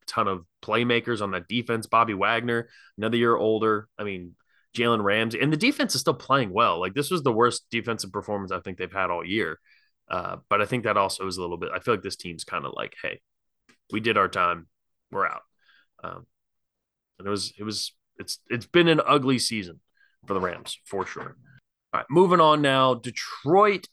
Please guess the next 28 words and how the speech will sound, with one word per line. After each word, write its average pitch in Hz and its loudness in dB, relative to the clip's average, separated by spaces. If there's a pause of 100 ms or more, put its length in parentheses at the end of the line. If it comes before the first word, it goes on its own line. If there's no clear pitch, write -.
and 139 2 (200)
New 117 0
York. 113 4 (680)
This 151 2
was 160 4
the 143 -2
game 127 4
I've 113 2
been 113 -2
waiting 113 0
for 104 0
with 95 -4
the 98 -12
Giants, 90 -8
right? 104 0
This 160 2
was 190 4
the 151 0
other 143 6
shoe-dropping 110 2
game, 90 -12
which 117 -2
is 139 -4
that 147 2 (400)
the 151 0
Giants 180 2
have 170 -2
played 135 0